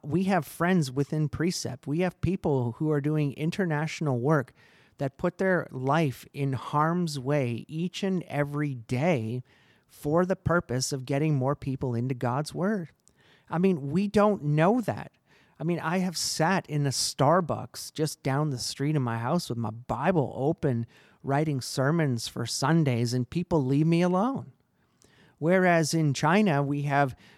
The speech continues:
people who are trying to teach inductive Bible studies over Zoom, and the z-, the limits on the internet are put to the,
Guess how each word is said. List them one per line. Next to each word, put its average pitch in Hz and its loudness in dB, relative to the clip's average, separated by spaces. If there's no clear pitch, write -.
people 151 2
who 139 4
are 131 4
trying 143 -2
to 123 0
teach 151 -4
inductive 131 0
Bible 131 2
studies 127 -2
over 123 0
Zoom, 123 2
and 127 0
the 143 -2
z-, 127 -4
the 135 2
limits 135 0
on 135 0
the 127 0
internet 131 0
are 127 0
put - -6
to 147 -4
the, 120 -4